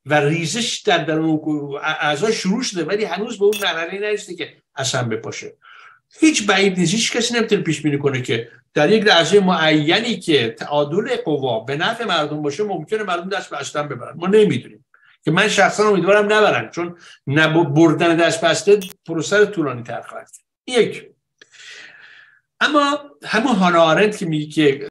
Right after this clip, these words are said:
دفاع مشروطه میگه، یه چیز دیگه هم داره هانا آرنت. هانا آرنت یک کتابی، کتابی داره به نام خشونت، به فارسی هم ترجمه شده، بخونید توش نوشته. تو این کتاب میگه که، میگه در تمام قیام‌ها و انقلاباتی که دنیا می‌شه، خشونت اون موقعی انجام می‌شه که لازم نیست.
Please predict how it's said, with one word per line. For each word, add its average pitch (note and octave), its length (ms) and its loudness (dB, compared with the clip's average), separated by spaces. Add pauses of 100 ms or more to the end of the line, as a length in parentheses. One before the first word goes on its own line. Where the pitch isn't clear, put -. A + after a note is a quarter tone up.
دفاع D3 300 0
مشروطه C3+ 440 -6
میگه، D3 140 -4
یه A3+ 140 0
چیز A3 220 -4
دیگه E3 220 -2
هم F3 140 -2
داره B2+ 200 -2
هانا A2 160 -8
آرنت. - 200 -20
هانا G3 240 0
آرنت A3+ 340 4
یک A#3+ 80 -6
کتابی، G#3 340 4
کتابی G#3+ 460 -2
داره G#3 180 6
به F#3 100 2
نام F3+ 200 0
خشونت، C3+ 720 -6
به D3+ 100 -2
فارسی D#3 320 -2
هم F#3+ 80 -2
ترجمه C#3 380 -6
شده، C3+ 160 -16
بخونید F3+ 320 -6
توش - 200 -16
نوشته. A#2+ 320 -10 (400)
تو - 80 -4
این C4+ 100 0
کتاب B3+ 280 -2
میگه A3 260 2
که، B3+ 460 -2 (1400)
میگه C4 240 -2
در B3 220 0
تمام B3+ 420 2
قیام‌ها F#3 680 4
و G#3+ 40 6
انقلاباتی E3+ 680 0
که F3+ 60 -6
دنیا C#3 340 -4
می‌شه، C3 240 -4
خشونت G3+ 640 -2
اون A#3 100 -2
موقعی F#3 640 2
انجام A3 440 -4
می‌شه G#3 220 -10
که G#3 80 2
لازم F3 400 -2
نیست. - 460 -12